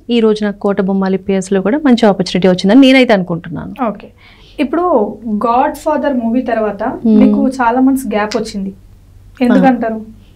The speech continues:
Speaker 1: అంటే ఆపర్చునిటీస్ రావాలి కదండి.
Speaker 2: మ్మ్.
Speaker 1: ఆ, ఇదేం మనకి, ఆ, ఏమంటారు, పర్మనెంట్ జాబ్ ఏం కాదు.
Speaker 2: మ్మ్.
Speaker 1: So ఎక్కడ ఏ మూవీస్ స్టార్ట్ అవుతున్నాయి, ఎక్కడికి వెళ్ళి ఆడిషన్స్ ఇవ్వాలి,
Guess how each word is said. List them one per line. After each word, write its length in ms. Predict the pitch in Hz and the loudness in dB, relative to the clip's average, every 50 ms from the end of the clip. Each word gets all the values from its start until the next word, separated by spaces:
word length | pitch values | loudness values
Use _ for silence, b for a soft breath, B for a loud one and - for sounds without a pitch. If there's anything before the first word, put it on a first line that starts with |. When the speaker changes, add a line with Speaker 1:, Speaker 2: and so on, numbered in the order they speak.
| b b b - - _ - - | b b b -20 -20 _ 0 4
Speaker 1:
అంటే 540 | 269 269 269 269 320 320 320 294 254 226 214 | 6 6 6 6 6 4 4 4 4 4 2
ఆపర్చునిటీస్ 800 | 214 - 226 208 220 214 254 254 262 269 277 - 285 269 - 233 | 0 -2 -2 -4 0 0 0 2 2 0 2 2 0 0 2 2
రావాలి 340 | 208 196 208 214 233 233 220 | 2 4 4 4 2 2 2
కదండి. 500 | 220 208 196 190 185 185 180 190 196 - _ _ _ 254 | 2 0 0 0 -2 -4 -4 -6 -8 -10 _ _ _ -8
Speaker 2:
మ్మ్. 280 | 226 220 214 208 202 202 - _ _ _ _ _ _ _ _ 214 | -6 -4 -4 -4 -6 -8 -12 _ _ _ _ _ _ _ _ -2
Speaker 1:
ఆ, 580 | 214 208 208 208 202 202 202 196 202 196 196 196 202 - | 0 2 2 2 2 2 2 2 2 2 2 0 2 2
ఇదేం 480 | 208 208 214 208 190 202 202 214 220 220 | 4 6 6 6 6 4 4 6 6 6
మనకి, 560 | 220 208 202 196 - 214 208 202 202 196 190 | 4 4 2 2 2 4 6 6 6 6 6
ఆ, 240 | 185 185 185 180 185 | 4 4 2 2 2
ఏమంటారు, 400 | 190 190 190 196 190 185 190 185 | 2 2 4 4 4 4 4 2
పర్మనెంట్ 480 | 190 202 196 190 202 208 214 214 180 | 4 2 2 2 2 2 2 2 4
జాబ్ 260 | - 190 190 185 180 196 | 2 2 2 2 2 2
ఏం 180 | 190 190 185 | 0 0 0
కాదు. 380 | 180 175 175 170 160 170 175 196 - B B B B B B B | 0 0 0 -2 -2 -4 -6 -8 -12 B B B B B B B
Speaker 2:
మ్మ్. 180 | 220 208 208 208 | -4 0 4 4
Speaker 1:
So 100 | 196 190 | 4 4
ఎక్కడ 300 | 190 190 185 - 202 208 | 4 2 2 2 2 4
ఏ 200 | 196 196 190 190 | 4 4 2 0
మూవీస్ 320 | 190 190 185 185 196 185 | 0 -2 -2 -2 -2 -4
స్టార్ట్ 300 | - - 185 180 170 - | -2 0 0 2 2 2
అవుతున్నాయి, 340 | 175 175 170 - 170 175 175 | 0 -2 -2 -2 -2 -2 -2
ఎక్కడికి 300 | 175 - 180 175 175 185 | -2 0 -2 -2 0 2
వెళ్ళి 140 | 175 175 170 | 2 2 2
ఆడిషన్స్ 520 | 170 170 170 170 - 180 175 170 - - | 2 2 0 0 2 0 0 0 0 -4
ఇవ్వాలి, 460 | 160 165 170 170 165 160 160 170 202 | -2 0 2 2 2 2 0 -2 0